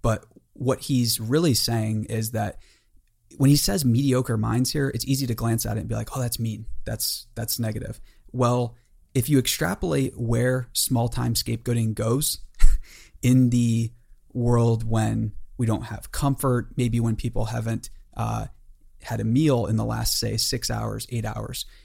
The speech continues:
well, you can imagine what would happen if you get to, like, a Lord of the Flies type situation. Like, you can extrapolate that out, and we all have a healthy imagination to think about, okay, how would these individuals operate, or how would this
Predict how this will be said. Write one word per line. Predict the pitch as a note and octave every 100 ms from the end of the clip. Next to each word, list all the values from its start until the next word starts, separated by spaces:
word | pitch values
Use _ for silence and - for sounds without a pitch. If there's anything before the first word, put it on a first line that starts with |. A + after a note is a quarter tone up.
| - -
well, | D3+
you | G3
can | A3
imagine | D3+ C3+ C3 A#2+
what | A2
would | A2
happen | - A2+ - A2+ A2
if | A2 -
you | A#2
get | A2+ A2+
to, | - A#2
like, | A2 G#2+ -
a |
Lord | A2+ A2+
of | A2
the | A2
Flies | - A2+ B2+
type | - C#3
situation. | D3 C3+ C3+ C3+ C#3+ C#3 - - -
Like, | A2+
you | C#3
can | A#3
extrapolate | G3 - D3 D3 B2+
that | A#2+ A#2
out, | C3+ -
and | - A#2
we | A2+
all | B2+
have | A#2+ A#2
a | - A2 A2+
healthy | D3 C3 B2
imagination | A#2 A2 A#2 A#2 - A2+ A2+ - _
to | -
think | A#2 C#3+
about, | C#3+ A2 A2+
okay, | - A#2 - _
how | - C#3
would | D#3 C#3
these | C3+ B2 A#2 -
individuals | A#2 A2+ A#2+ A#2 A#2+
operate, | - C3+ - A#2 A2
or | A#2+
how | A2 C3
would | C3
this | A2+ A2